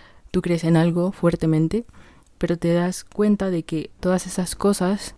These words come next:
en realidad hay muchas lagunas, hay muchos espacios vacíos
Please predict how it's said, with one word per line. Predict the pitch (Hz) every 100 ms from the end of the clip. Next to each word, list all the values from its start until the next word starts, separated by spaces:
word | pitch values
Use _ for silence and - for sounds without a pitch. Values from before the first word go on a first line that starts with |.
| -
en | 165
realidad | 170 175 180
hay | 202 190
muchas | 185 196 190
lagunas, | 170 151 165 165 156 -
hay | 165
muchos | 175 175 196
espacios | 170 - 156 - 175 170
vacíos | 151 - 170 165 214 -